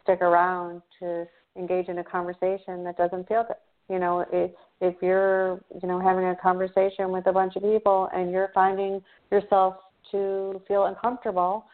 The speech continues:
then excuse yourself. You know, you don't need to explain to anybody how or why or what.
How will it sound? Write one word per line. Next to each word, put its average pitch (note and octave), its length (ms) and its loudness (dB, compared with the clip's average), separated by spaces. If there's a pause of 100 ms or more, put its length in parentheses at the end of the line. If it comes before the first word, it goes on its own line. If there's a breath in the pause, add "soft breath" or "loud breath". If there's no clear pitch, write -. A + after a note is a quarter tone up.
(380 soft breath)
then F#3+ 340 0 (460)
excuse C#4+ 460 -4
yourself. F3+ 440 -2 (220)
You A#3 100 0
know, A3+ 100 2
you A3+ 140 4
don't B3+ 260 0
need C4 240 -2 (140)
to A3 140 4 (300 loud breath)
explain A3 540 -2
to - 220 -10
anybody A3 580 -6 (500)
how A3 760 0
or F#3 160 -10
why G3+ 640 -10 (100)
or F3 240 -10
what. A#3+ 300 -6